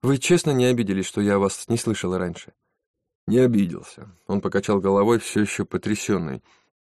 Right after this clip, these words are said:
"Учитывая все, что произошло с ним за последние два дня..." "Боже, неужели всего два дня?"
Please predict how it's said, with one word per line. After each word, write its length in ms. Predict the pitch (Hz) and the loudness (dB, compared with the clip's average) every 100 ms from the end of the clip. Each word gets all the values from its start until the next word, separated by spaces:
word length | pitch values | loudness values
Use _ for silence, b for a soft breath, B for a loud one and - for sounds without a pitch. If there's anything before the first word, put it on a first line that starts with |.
| _ _ _ | _ _ _
"Учитывая 560 | 107 101 - 127 127 117 | -4 -2 0 4 6 6
все, 160 | - 127 | 4 2
что 160 | 120 | 2
произошло 540 | 104 110 110 113 117 120 | 2 2 4 2 0 2
с 80 | |
ним 140 | 117 110 | 0 0
за 100 | 107 | 2
последние 520 | 113 - 120 107 107 | 0 2 2 4 2
два 200 | 101 110 | 4 4
дня..." 420 | 104 117 139 127 _ _ _ _ _ _ _ _ _ - | 4 4 2 0 _ _ _ _ _ _ _ _ _ -8
"Боже, 280 | 98 92 73 | -6 -6 -6
неужели 400 | 92 101 127 113 | -6 0 0 0
всего 320 | - 104 117 | 0 2 2
два 260 | 101 113 | 4 2
дня?" 480 | 120 120 131 - - | 2 0 -2 -4 -12